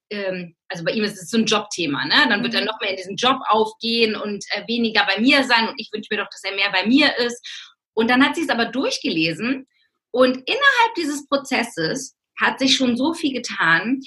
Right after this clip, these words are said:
Speaker 1: weil sie mit sich so viel verändert hat. Und dadurch hat er sich von ganz alleine verändert. Sie musste ihn gar nicht mehr verändern. Und das
Speaker 2: Mhm.
Speaker 1: finde ich so spannend, weil er, ähm, es ist, es hat sich alleine gelöst. Und am Ende des Buches sagt sie, „Ich will, dass er es unbedingt liest, weil ich will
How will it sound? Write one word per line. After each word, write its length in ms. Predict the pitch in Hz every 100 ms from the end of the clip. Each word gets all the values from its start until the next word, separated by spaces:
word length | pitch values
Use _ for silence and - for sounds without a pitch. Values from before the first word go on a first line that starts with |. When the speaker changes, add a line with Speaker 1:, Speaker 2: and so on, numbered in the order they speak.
| -
Speaker 1:
weil 180 | 208 214
sie 120 | 254
mit 240 | 247 233 -
sich 380 | 233 480 - -
so 80 | 208
viel 600 | - - 196 180 170 - -
verändert 640 | 160 - 185 180 160 160 175
hat. 240 | 214 -
Und 120 | 226
dadurch 320 | 233 285 403 330
hat 120 | 330 -
er 140 | 349 440
sich 160 | 359 -
von 220 | 285 262
ganz 220 | 247 277 -
alleine 400 | 247 277 294 226
verändert. 440 | - 165 160 160
Sie 100 | 214
musste 280 | 285 - 285
ihn 180 | 190 151
gar 160 | 139
nicht 180 | 151 -
mehr 140 | 156 151
verändern. 580 | 156 151 160 101 135 - - - -
Und 120 | 226
das 160 | 285
Speaker 2:
Mhm. 40 | -
Speaker 1:
finde 140 | 269
ich 100 | -
so 80 | 175
spannend, 440 | - - 147 151 -
weil 200 | 180 185
er, 380 | 220 247 262 269 262 - - _ -
ähm, 540 | 233 233 226 226 180 _ _
es 140 | 247 220
ist, 240 | 233 _ _ _ _ _ -
es 120 | 226
hat 120 | 269
sich 100 | 269
alleine 340 | 254 262 330 240
gelöst. 520 | 175 135 110 - - _ _ -
Und 120 | 240
am 120 | 233 -
Ende 220 | 330 440
des 160 | 294
Buches 240 | - 226 233
sagt 200 | 220 214
sie, 100 | 220
„Ich 120 | -
will, 60 | 240
dass 140 | 220
er 140 | - 226
es 80 |
unbedingt 400 | - 226 214 214
liest, 200 | 254 262 196
weil 120 | 190
ich 180 | - 247
will 340 | 285 285 311